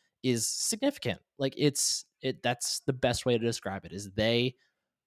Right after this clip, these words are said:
want to show you, the customer, that they care about making you a shirt that will matter to you. And it's going back in yearbooks, going back through old marketing material, finding the,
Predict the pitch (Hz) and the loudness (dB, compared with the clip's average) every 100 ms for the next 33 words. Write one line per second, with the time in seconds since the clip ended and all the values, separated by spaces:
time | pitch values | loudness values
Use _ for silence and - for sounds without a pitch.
0 | _ 135 123 131 143 - 135 127 - - | _ -6 4 6 6 0 -2 -2 -2 2
1 | 117 120 120 113 110 127 151 107 - 120 | 4 4 4 2 2 0 0 -4 -6 -6
2 | 110 113 110 98 107 - 131 113 107 98 | -4 -4 -4 -4 -4 -4 -2 0 0 0
3 | 110 104 104 104 104 113 101 101 113 - | 0 0 -2 -4 -4 -8 -4 -2 -2 -2
4 | 104 87 - _ 123 101 101 80 98 101 | -4 -6 -8 _ -4 -2 -2 -2 -2 -2
5 | 110 131 170 120 - 87 - - - 104 | -4 -4 -2 -2 -4 -12 -16 -20 -12 -8
6 | 98 - - - - - _ _ _ 113 | -6 -6 -10 -12 -20 -20 _ _ _ 0
7 | 113 131 123 139 139 139 143 135 131 113 | 0 0 2 2 2 -2 -4 0 0 0
8 | 101 - - 107 120 123 123 123 127 113 | -2 -4 -8 -6 -2 2 2 2 -2 0
9 | 113 123 123 123 127 135 123 110 - 117 | 0 0 0 0 0 -2 -4 -6 -4 0
10 | 110 98 - 101 101 120 123 117 120 117 | 2 0 -2 -8 -6 -4 -2 0 2 2